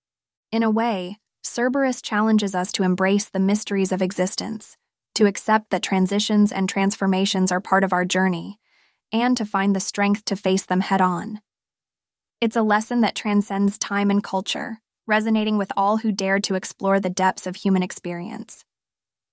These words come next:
The story of Cerberus teaches us that even the most fearsome and enigmatic aspects of life can hold profound meaning.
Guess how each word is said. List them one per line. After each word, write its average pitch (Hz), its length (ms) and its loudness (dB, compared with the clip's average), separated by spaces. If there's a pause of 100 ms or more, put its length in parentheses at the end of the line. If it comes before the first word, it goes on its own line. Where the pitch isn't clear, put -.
(140)
The 214 80 4
story 233 420 0
of 226 80 0
Cerberus 196 540 0
teaches 202 340 0
us 180 220 0
that 190 100 0
even 214 280 0
the 208 60 4
most 190 300 -2
fearsome 202 540 2
and 185 180 -2
enigmatic 196 560 0
aspects 190 420 0
of 190 120 0
life 180 400 -2 (340)
can 202 140 0
hold 190 240 2
profound 190 500 0
meaning. 175 420 -2